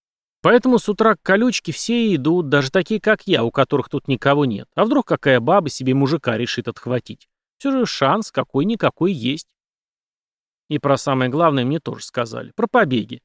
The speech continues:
Да, возможно, было. Аж два раза за десять дней,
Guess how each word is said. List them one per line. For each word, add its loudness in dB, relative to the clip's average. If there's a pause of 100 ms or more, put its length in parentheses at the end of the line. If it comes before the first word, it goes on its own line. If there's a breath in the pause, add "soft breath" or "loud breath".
(320)
Да, 0 (100)
возможно, -2
было. 0 (120)
Аж 0
два 2
раза 2
за 2
десять -4
дней, -2